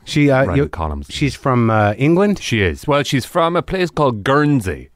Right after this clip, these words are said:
Speaker 1: Guernsey?
Speaker 2: Which is an <clears throat> which is an island just off France,
Speaker 1: Huh.
Speaker 2: but is part of, of the United Kingdom.
Speaker 1: Just getting complicated. Is it like, is, is it
Speaker 2: It's very
Speaker 1: like
Speaker 2: nice. It's like, like she's from Catalina.
Speaker 1: Oh, okay. So it's not like there's a different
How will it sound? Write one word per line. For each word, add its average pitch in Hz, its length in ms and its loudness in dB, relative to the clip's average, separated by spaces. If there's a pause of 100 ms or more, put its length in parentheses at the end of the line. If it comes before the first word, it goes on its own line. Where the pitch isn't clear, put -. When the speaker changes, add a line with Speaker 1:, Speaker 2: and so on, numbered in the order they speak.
(100)
Speaker 1:
Guernsey? 131 600 2
Speaker 2:
Which 131 220 -6
is 104 120 -12
an 107 160 -10 (240)
<clears throat> 156 240 0
which 107 160 -4
is 98 100 -4
an 107 100 -2 (100)
island 139 500 2
just 123 260 -4
off 107 200 2
France, - 640 -4 (100)
Speaker 1:
Huh. 127 240 0 (280)
Speaker 2:
but 92 140 0
is 87 140 0
part 92 380 -2
of, 80 260 -6
of 78 220 -10
the 85 80 -8
United 76 320 -8
Kingdom. 71 380 -18 (140)
Speaker 1:
Just - 220 -4
getting 135 200 0
complicated. 101 840 -2
Is 127 120 0
it 160 80 2
like, 156 300 2
is, 131 200 2
is 135 260 0
it 139 60 2
Speaker 2:
It's - 100 -2
very 170 220 2
Speaker 1:
like - 40 2
Speaker 2:
nice. 113 300 -2
It's 175 140 -8
like, 240 200 0 (180)
like 165 220 0 (360)
she's - 220 -4
from 131 180 0
Catalina. 101 760 -2 (140)
Speaker 1:
Oh, 110 300 2
okay. 87 320 -2
So 131 160 -2
it's 120 140 -4
not 139 200 0
like 120 200 0
there's 107 220 0
a 110 60 2
different 110 560 -2